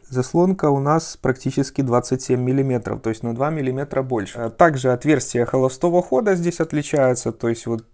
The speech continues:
здесь просверлена заслонка, а здесь вот небольшая такая выборка есть. Так же, как видим, на этом карбюраторе у нас, э, плоскости просто как есть отлиты,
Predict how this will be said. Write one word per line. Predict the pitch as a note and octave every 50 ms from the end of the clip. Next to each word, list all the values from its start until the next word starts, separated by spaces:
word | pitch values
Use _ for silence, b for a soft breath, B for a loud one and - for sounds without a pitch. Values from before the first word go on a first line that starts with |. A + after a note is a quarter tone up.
| -
здесь | - A2 A2+ A2+ A#2+ A2+ -
просверлена | - - A#2+ A#2 - B2 B2 A#2+ A#2+ A#2+ B2 B2 A#2+ A#2+ A#2+
заслонка, | B2 C3+ C3+ - - G3+ G#3+ G#3 G#3 - - A#2+
а | B2
здесь | B2+ C#3+ F3+ F#3+ -
вот | D3 C#3 -
небольшая | C#3 C3 B2+ B2+ B2+ - C#3+ C#3
такая | - - - - C3 B2
выборка | B2 B2+ B2 A2+ A2 G#2+ - -
есть. | A2 A2 F#2 E2+ - -
Так | - F#3 F#3+ E3+
же, | D#3 D3
как | - C#3 - -
видим, | C3 C3+ C3 B2 B2 A#2 A2+ A#2+
на | C#3 D3
этом | C#3 C3+ B2 A#2+ A2+
карбюраторе | - A#2+ A#2 B2 B2+ B2+ B2 A2+ G#2 - - A2
у | A2+ A#2+
нас, | B2 B2+ A#2+ A2 - - - -
э, | - A#2 A2+
плоскости | G#2+ - C#3+ D3 C#3 - - - A2 - - - G#2+
просто | G#2+ - - B2+ B2 - - B2+ A#2+
как | - B2+ C3 -
есть | - A3 A3 G3 - -
отлиты, | E3 D#3+ - D3+ D3+ D3 C#3+ - B2+ B2+ B2 b